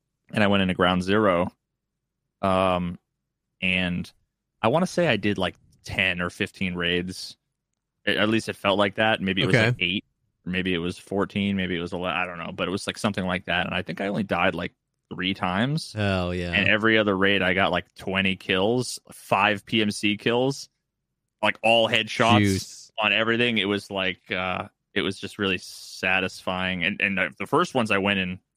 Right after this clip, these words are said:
Speaker 1: with a Glock, just a, a Glock and, like, a,
Speaker 2: <sighs>
Speaker 1: the rubber grip, and I would take out, like, two-man duos who were rocking, like,
Speaker 2: Yeah.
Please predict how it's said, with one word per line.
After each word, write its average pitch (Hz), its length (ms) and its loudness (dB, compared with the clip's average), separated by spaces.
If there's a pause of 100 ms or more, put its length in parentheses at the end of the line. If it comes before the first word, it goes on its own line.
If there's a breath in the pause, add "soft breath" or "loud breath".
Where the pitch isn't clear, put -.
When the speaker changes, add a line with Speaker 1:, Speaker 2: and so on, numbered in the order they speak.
Speaker 1:
with 104 140 -4
a 87 60 -8
Glock, 98 340 0 (1040)
just 104 300 -4
a, 92 280 0
a 92 100 -2
Glock 95 440 -2
and, 98 100 -2
like, 90 180 -2
a, 95 60 0
Speaker 2:
<sighs> - 160 -6
Speaker 1:
the 90 180 -2
rubber 101 360 0
grip, 101 420 -2
and 95 160 -2
I 95 240 0
would 95 420 -6
take 101 280 0
out, 92 180 0
like, 90 300 -2
two-man 98 960 -2
duos 101 640 0
who 101 160 -2
were 90 200 -4
rocking, 95 480 -2
like, 87 360 -4
Speaker 2:
Yeah. 92 260 -2